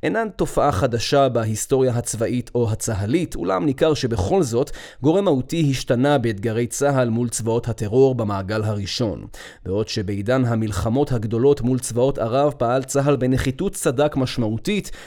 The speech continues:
מעטים מול רבים, הרי שכיום במעגל הראשון ישנם יחסי עוצמה עדיפים משמעותית לכוחותינו ביחס לצבאות הטרור, רבים מול מעטים. היפוך המצב הזה עדיין לא בא לידי ביטוי באופן בו כוחותינו נלחמים.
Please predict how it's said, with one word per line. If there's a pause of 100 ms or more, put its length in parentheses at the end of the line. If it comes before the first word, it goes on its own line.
(140)
מעטים
מול
רבים, (280)
הרי
שכיום
במעגל
הראשון
ישנם
יחסי
עוצמה
עדיפים
משמעותית
לכוחותינו (280)
ביחס
לצבאות
הטרור,
רבים
מול
מעטים. (720)
היפוך
המצב
הזה
עדיין
לא
בא
לידי
ביטוי
באופן
בו
כוחותינו
נלחמים.